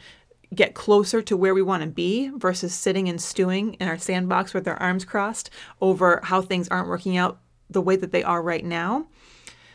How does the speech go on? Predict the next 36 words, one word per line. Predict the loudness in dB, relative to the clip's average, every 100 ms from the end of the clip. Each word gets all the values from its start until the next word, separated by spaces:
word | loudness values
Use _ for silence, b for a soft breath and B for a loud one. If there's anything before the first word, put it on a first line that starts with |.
| B
then | -2 2 2 0 -4 -8
we | -6 0 2 2 2
will | 2 4 4
be | 2 -2
able | -2 -2
to | -4 -6
see | -6 -6
progress | -2 -2 0 -2 -4 -8
in | -8 -4
all | 0 2 0
areas, | -4 -4 -6 -8 -10 -6
not | 0 2 2 0
just | -4 -6 -4 -6
the |
ones | -6 -6 -6 -8
in | -10
the | -8
relationship. | -8 -10 -10 -12 -12 -12 -4
It | -4 2
all | 4 4 4
is | 2 0 -4
connected | -6 -4 -2 -2 2 2 0 B B
because | -6 -2 0
it |
all | 0 0
has | -4 -6
to | -6
do | -2 0
with | -2 -4 -6
our, | -4 -2 -2 -4 -8 _ _ _ _
the | -6 -2 -2 0
energy | -2 0 0 0
that | 0
we're | -4
putting | -6 -8 -2
out | -2 -2 -6